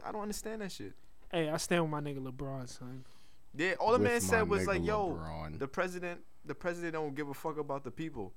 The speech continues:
Speaker 1: 'Cause it's true, because if he did, then, you know, he wouldn't be saying, <laughs> like, the
Speaker 3: Like, he
Speaker 1: nigga
Speaker 3: really didn't say anything wild crazy.
Speaker 1: Who, LeBron?
Speaker 3: Yeah.
Speaker 1: Yeah, he didn't say anything
Speaker 3: He didn't say
Speaker 1: about
Speaker 3: nothing,
Speaker 1: yeah.
Speaker 3: like, stupid
Speaker 1: Compared to what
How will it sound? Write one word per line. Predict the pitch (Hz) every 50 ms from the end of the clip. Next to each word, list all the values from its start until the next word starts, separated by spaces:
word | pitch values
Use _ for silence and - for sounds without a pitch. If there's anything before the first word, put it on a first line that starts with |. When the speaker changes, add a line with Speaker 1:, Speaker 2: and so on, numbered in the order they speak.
| - -
Speaker 1:
'Cause | - 123 - - - 55 -
it's | - 117 113 -
true, | - 220 247
because | 175 139 127 135 117 123
if | 117 -
he | 139 131
did, | 123 185 214 185 156 151 - - - - - - - - - - - - - - - - -
then, | 123 123 120 120 120 120
you | 123 120
know, | 120 123 127 131
he | 135 156 156
wouldn't | 143 147 143 139 135
be | 139
saying, | 135 - 151 147 143 143 -
<laughs> | 160 - - -
like, | 170 156 151
the | 156
Speaker 3:
Like, | 147 147
he | 233 302
Speaker 1:
nigga | 302 269
Speaker 3:
really | 226 226 220 214
didn't | 214 214 196
say | - 208 208
anything | 196 196 190 175 - 180 170 135
wild | 107 110 113 123 131 127 110
crazy. | - 120 135 151 107 90 80 - - - - - - - - -
Speaker 1:
Who, | 156 139 123
LeBron? | 113 110 123 131 170 233 285 - - - - - - - -
Speaker 3:
Yeah. | - 349 427 466 494 494 440
Speaker 1:
Yeah, | 240 -
he | 262 277
didn't | 311 339 359
say | 359 415 440
anything | 403 359
Speaker 3:
He | 381 427
didn't | 427 370
say | - -
Speaker 1:
about | 285 285 233 196 165
Speaker 3:
nothing, | 151
Speaker 1:
yeah. | 143 143 135 123 143 139
Speaker 3:
like, | 104 -
stupid | - - - - - 143 180
Speaker 1:
Compared | 190 156 170 165 - 147 147
to | 147 196
what | 180 170